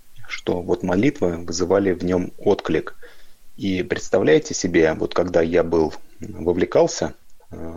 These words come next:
в религиозный эгрегор, а, я вот шёл именно таким путём, а,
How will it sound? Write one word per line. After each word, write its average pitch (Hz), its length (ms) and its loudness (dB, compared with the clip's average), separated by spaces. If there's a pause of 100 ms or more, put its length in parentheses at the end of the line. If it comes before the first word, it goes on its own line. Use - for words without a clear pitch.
(360)
в 82 80 -4
религиозный 85 460 0
эгрегор, - 440 2 (760)
а, 92 440 -8 (160)
я 101 240 4
вот 98 160 2
шёл - 240 2
именно 101 300 2
таким 95 320 0
путём, 87 480 0 (120)
а, 85 380 -10